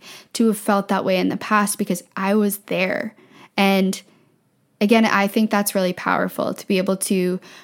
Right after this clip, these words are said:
recognize that you at one point felt a certain way that now you don't. And you can apply that same kind of copy and paste principle no matter what the area, I think. And I think that's really fun, and I think that's really cool.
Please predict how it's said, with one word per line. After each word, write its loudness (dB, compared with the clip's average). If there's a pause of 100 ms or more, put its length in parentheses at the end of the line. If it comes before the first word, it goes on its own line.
(120)
recognize 2
that -6
you 2
at 2
one 0
point -4
felt -2
a -10
certain -2
way -2 (340)
that 2
now 2
you -2
don't. -4 (200)
And 0 (960)
you -2
can 0
apply 2
that -2
same 0
kind 0
of -2 (520)
copy 0
and 2
paste 0
principle 0 (260)
no -2
matter 2
what 0
the -4
area, -2 (220)
I 0
think. -8 (160)
And -2
I -2
think -4
that's -8
really -2
fun, -8
and -4
I -6
think -6
that's -12
really -6
cool. -6